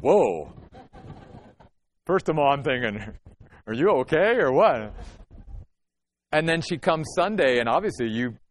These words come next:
you who were here, you know, it's like a miracle. Her voice was fine on Sunday. And, you know, for us personally, you know, many of you know our daughter's getting ready to have our grandchild. And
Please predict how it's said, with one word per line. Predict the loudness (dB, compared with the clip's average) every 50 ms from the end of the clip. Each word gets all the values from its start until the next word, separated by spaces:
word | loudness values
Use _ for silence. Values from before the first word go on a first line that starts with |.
| _ _ -16 -8
you | -4 -2 0 0 0 -2
who | -2 -4 -4
were | -2 -4 -4
here, | 0 0 2 2 2 2 2 0 -2 -6 -10 -12
you | -10 -10 -8
know, | -4 -2 0 0 0 0 -2 -4
it's | -4 -4
like | -4 -4 -4 -4 -8 -20 _ _ _ -8
a | -6
miracle. | -4 -2 0 0 0 0 0 -2 -4 -6 -6 -8 -12 _ _ _ _ -20 _ -20 -20 _ -10
Her | -8
voice | -4 -2 -2 -2 -2 -2
was | -6 -8 -8 -4 -4
fine | -2 -2 -2 -2 -4
on | -6 -8 -8
Sunday. | -10 -10 -12 -12 -12 -16 -20 -20 -20 -20 _ _ _ -20 -20 -20 _ _ _ _ _ _ _ _ _ _ _ _ _ _ -20 -20 _ _ -20 -20 -20 _ _ _ _ _ _ -20 -20 _ _ _ _ _ _ _ _ _ _ _ _ -20 -20 _ _ _ _ _ _
And, | -2 -2 0 0 0 -2 -4 -6 -10 -12 _ _ _ _ _ _ _ _
you | -2 0
know, | 2 2 0 2
for | 0 0 2
us | 4 2 2 0 -6 -2
personally, | 0 0 0 0 -2 -2 -2 -2 -2 -2
you | -4 -2
know, | 0 0 0
many | 0 0 -2 0 -2
of | -2 -2
you | -2
know | 0 2 2 4 6
our | 4 4
daughter's | 4 4 4 4 4 4 2 -2 0
getting | 0 0 0 0 0
ready | 2 2 4 4 4 2
to | 2 4 4 4 2 0 -4 -14 _
have | 2 4 4 6
our | 4 2
grandchild. | 2 0 0 0 0 0 -2 -2 2 4 4 4 4 2
And | -2 -6